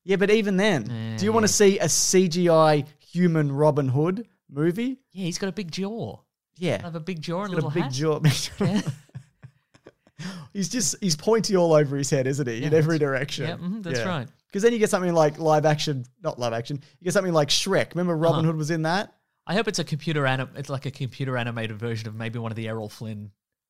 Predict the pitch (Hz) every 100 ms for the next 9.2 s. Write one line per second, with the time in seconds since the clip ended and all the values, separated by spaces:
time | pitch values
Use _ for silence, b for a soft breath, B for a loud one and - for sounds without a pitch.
0 | _ _ 107 123 120 123 151 131 120 107
1 | 104 104 - - - _ _ 254 190 170
2 | 254 185 151 123 120 113 110 151 170 165
3 | 180 190 180 160 143 151 143 139 117 127
4 | 139 151 143 - - 143 131 123 131 127
5 | 135 170 196 123 110 101 110 117 113 135
6 | 127 123 123 120 117 113 120 123 123 135
7 | 131 139 123 123 113 131 135 110 123 202
8 | 381 160 - 156 180 131 113 107 107 -
9 | 104 127